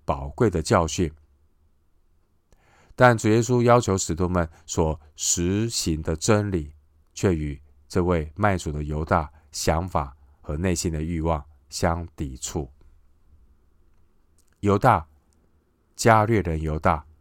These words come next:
不肯放弃他贪婪的欲望，来领受神国的恩赐。主耶稣也曾经多次的柔和对待这位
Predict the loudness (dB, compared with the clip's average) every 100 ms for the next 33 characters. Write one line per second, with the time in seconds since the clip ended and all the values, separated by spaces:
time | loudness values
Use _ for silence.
0 | _ _ _ 2 2 2 -2 4 4 4
1 | 0 -4 -2 -2 -4 _ _ _ 4 4
2 | 4 -2 -4 -4 -2 -2 0 -2 -2 -16
3 | -20 _ -8 -6 -4 -6 -4 -4 -4 -6
4 | -20 _ _ _ _ -10 -4 -4 -4 -6
5 | -8 -8 -6 -4 -4 -6 -6 -8 -12 _
6 | _ _ _ _ _ _ _ _ _ _
7 | _ _ _ _ _ _ _ _ _ _
8 | _ _ _ _ _ 0 4 6 6 4
9 | 4 2 0 -2 -2 -2 0 0 0 -2
10 | 0 -2 -2 -2 0 -2 -2 -2 0 0
11 | 0 0 -2 -2 -2